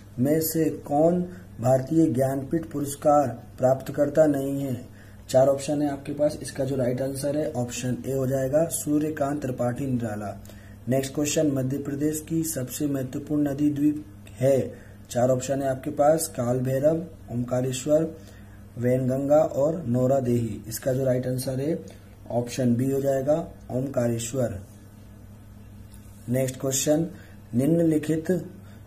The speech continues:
में से मध्य प्रदेश का कौन सा शहर झीलों के शहर के रूप में जाना जाता है? चार option है आपके पास, इसका right answer है option B, भोपाल। Next question, शिवपुरी में कोरबाल क्या है? इसका right answer है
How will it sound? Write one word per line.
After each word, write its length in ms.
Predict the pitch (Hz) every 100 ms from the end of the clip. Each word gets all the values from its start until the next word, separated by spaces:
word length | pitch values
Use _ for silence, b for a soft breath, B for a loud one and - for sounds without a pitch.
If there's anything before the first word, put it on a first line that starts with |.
| -
में 280 | 123 139 151
से 220 | 139 123
मध्य 320 | 117 135 156
प्रदेश 380 | 156 139 131 131
का 140 | - 135
कौन 300 | 143 147 160
सा 140 | 151
शहर 300 | 135 131 147
झीलों 420 | 127 117 135 151
के 220 | 147 156 170 - B B B -
शहर 300 | - 135 147
के 200 | 156 156
रूप 240 | 147 147 135
में 200 | 139 147
जाना 280 | 131 123 135
जाता 380 | 131 120 127 131
है? 260 | 143 120 101 B B -
चार 200 | - 123
option 320 | 135 131 143 143
है 80 |
आपके 240 | 139 139 147
पास, 360 | 143 143 160 -
इसका 240 | 123 - 127
right 240 | 123 127
answer 340 | 131 123 135
है 200 | 139 160 - B B B -
option 420 | 117 120 127 120
B, 140 | 123 151
भोपाल। 600 | 117 117 113 135 113 101 -
Next 260 | 113 131 -
question, 440 | 147 - 156 160 175 B B B -
शिवपुरी 540 | - 147 - 156 170
में 360 | 160 156 131 101 - - -
कोरबाल 520 | 143 147 147 156 156
क्या 280 | - 139 135
है? 200 | 131 127 - -
इसका 220 | - - 131
right 260 | 123 123
answer 340 | 127 127 135 139
है 160 | 156